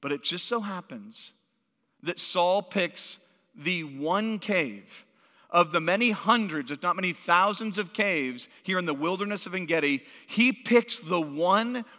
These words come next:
where David and his men are secretly hiding. Coincidence? Accident?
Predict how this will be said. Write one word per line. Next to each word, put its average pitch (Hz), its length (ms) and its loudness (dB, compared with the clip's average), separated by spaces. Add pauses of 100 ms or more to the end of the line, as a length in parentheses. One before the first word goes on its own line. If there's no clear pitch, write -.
where 180 180 0
David 214 640 2
and 202 220 2
his 196 240 0
men 214 260 4
are 220 140 0
secretly 254 500 0
hiding. 277 500 0 (1500)
Coincidence? 240 920 0 (1300)
Accident? 269 880 2